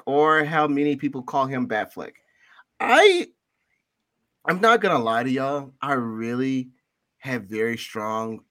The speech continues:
mixed emotions about this man, especially his portrayal of Batman, which we'll get into later. But I'm gonna start with you, Mister Stuberfield. When you saw, when you saw the pictures of Bat-, Batfleck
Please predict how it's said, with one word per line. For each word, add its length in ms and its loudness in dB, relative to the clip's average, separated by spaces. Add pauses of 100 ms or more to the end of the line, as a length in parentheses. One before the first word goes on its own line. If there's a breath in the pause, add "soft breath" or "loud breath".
mixed 320 -10
emotions 460 -10
about 280 -4
this 180 -6
man, 400 -6 (340)
especially 420 -4
his 120 -6
portrayal 420 -6
of 100 -6
Batman, 480 -2 (100)
which 200 -12
we'll 120 -4
get 200 -6
into 300 -6
later. 420 -4 (380 soft breath)
But 500 0
I'm 100 2
gonna 80 -4
start 240 2
with 200 -4
you, 160 2
Mister 280 -4
Stuberfield. 640 -6 (420 soft breath)
When 500 0
you 180 -4
saw, 560 4 (800)
when 160 2
you 80 6
saw 240 4
the 80 -8
pictures 540 -2
of 400 -2
Bat-, 320 2 (240)
Batfleck 720 2